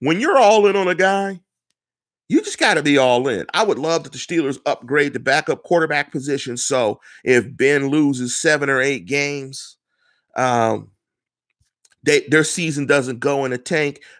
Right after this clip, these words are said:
But if you're that committed to a franchise quarterback like they are with Ben, you gotta give him his weapons. And big up to Alfred. I, I, you know, I don't wanna just, you know, Alfred's new, so I'm giving Alfred a lot of love, and Alfred's asking some great questions. Don't take offense in the live chat.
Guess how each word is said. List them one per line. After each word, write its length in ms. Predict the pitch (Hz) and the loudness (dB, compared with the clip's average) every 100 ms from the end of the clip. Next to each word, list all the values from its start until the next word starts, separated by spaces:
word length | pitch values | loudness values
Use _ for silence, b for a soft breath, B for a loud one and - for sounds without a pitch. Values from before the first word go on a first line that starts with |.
| - | 0
But 100 | 170 | 2
if 100 | 175 | 4
you're 200 | 508 403 | 4 4
that 280 | 156 156 - | 0 -2 -2
committed 340 | 175 156 147 | -2 0 -2
to 140 | - 151 | -2 -4
a 60 | |
franchise 580 | 127 147 151 143 151 139 | -2 0 0 0 -2 -2
quarterback 480 | - 165 147 139 - | -2 -2 0 0 2
like 160 | 135 135 | 0 0
they 160 | 147 | 0
are 180 | 143 139 | 2 2
with 180 | 139 131 | 0 -2
Ben, 220 | 151 147 | -2 -2
you 80 | 170 | -2
gotta 240 | - - | -2 -2
give 200 | 139 120 | 0 2
him 80 | 110 | 2
his 160 | 98 101 | -2 0
weapons. 500 | 101 78 67 60 - B B B | -2 -2 -6 -18 -20 B B B
And 140 | 175 180 | -6 0
big 160 | 523 | 0
up 120 | 349 | 0
to 100 | - | -4
Alfred. 360 | - 113 - - | -2 -2 -2 -4
I, 160 | - 381 - | -2 -4 -4
I, 100 | 185 - - b b - | -12 -12 -20 b b 0
you 80 | |
know, 60 | 508 | 2
I 80 | 320 | 4
don't 140 | 170 | 4
wanna 200 | 127 107 | 4 2
just, 280 | 104 110 - _ _ _ _ - | 0 -4 -4 _ _ _ _ -6
you 80 | |
know, 160 | 392 123 - | -4 -2 0
Alfred's 500 | 175 180 175 143 120 | 2 2 0 -2 -4
new, 320 | 127 123 120 | 0 0 0
so 140 | 123 | 0
I'm 140 | 143 135 | -4 -2
giving 220 | 131 123 | -2 -2
Alfred 380 | 113 120 117 113 | -2 -6 -4 -4
a 60 | |
lot 240 | 110 117 113 | 0 0 0
of 60 | |
love, 360 | 107 110 107 110 | 0 2 2 0
and 100 | 73 | -4
Alfred's 380 | 117 127 107 - | -4 -4 -8 -4
asking 280 | 104 110 - | -2 -2 -8
some 160 | 101 | -14
great 280 | 101 110 104 | -6 -4 -4
questions. 340 | - 107 104 117 | -2 -2 -2 -4
Don't 260 | 127 147 | -2 -2
take 220 | - 123 | -2 -2
offense 460 | 135 - - 120 - | -2 -6 -4 -4 -2
in 100 | 120 | -2
the 80 | 120 | 0
live 440 | 107 107 120 110 | 0 0 0 -2
chat. 380 | - 110 101 - | -4 -2 -2 -4